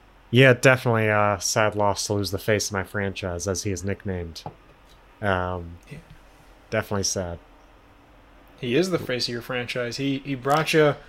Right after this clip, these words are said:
Speaker 2: he brought you a championship. I
Speaker 1: Yeah.
Speaker 2: mean,
Speaker 1: I had
Speaker 2: that's all
Speaker 1: faith
Speaker 2: you
Speaker 1: in him.
Speaker 2: need.
Speaker 1: I had faith in him. I traded for this man. I had faith that he was the
Speaker 2: You
Speaker 1: next
Speaker 2: did.
Speaker 1: big thing, and I got him.
Speaker 2: You got him. Uh, you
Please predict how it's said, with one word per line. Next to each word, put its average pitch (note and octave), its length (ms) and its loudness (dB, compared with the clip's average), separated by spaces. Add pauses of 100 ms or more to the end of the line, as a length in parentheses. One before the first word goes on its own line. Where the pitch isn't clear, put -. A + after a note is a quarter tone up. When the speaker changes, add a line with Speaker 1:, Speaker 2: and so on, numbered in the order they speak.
(600)
Speaker 2:
he C#3+ 60 -10
brought C#3+ 280 4
you E3+ 80 8
a C#3+ 60 8
championship. C3+ 760 -2 (260)
I C#3 60 -6
Speaker 1:
Yeah. C3+ 40 -2
Speaker 2:
mean, C3 360 0 (480)
Speaker 1:
I G#2 100 -2
had A2+ 80 6
Speaker 2:
that's - 140 2
all C3 80 8
Speaker 1:
faith D#3 100 8
Speaker 2:
you C3+ 40 4
Speaker 1:
in B2+ 60 4
him. C3 40 -2 (100)
Speaker 2:
need. D3 140 2 (520)
Speaker 1:
I G#2+ 80 -2
had B2 120 2
faith C3+ 300 2
in A2 80 -2
him. F2+ 100 -6
I G2 100 -4
traded A#2 360 2
for B2+ 120 -2
this A#2 220 -2
man. B2 220 0
I A#2 100 0
had A#2 120 0
faith B2+ 380 0 (520)
that F2+ 140 -14
he A2 120 -4
was G#2+ 140 -4
the G#2+ 80 0
Speaker 2:
You G#2+ 80 0
Speaker 1:
next A#2+ 140 2
Speaker 2:
did. D#3+ 80 6
Speaker 1:
big G#2+ 140 -2
thing, A#2 260 -4 (200)
and F#2 140 -8
I G2 80 -2
got A2 220 2
him. F2+ 80 -6 (1160)
Speaker 2:
You A#2+ 140 -6
got A#2+ 240 2
him. B2 180 -6 (120)
Uh, A#2 380 -4
you A2+ 260 -10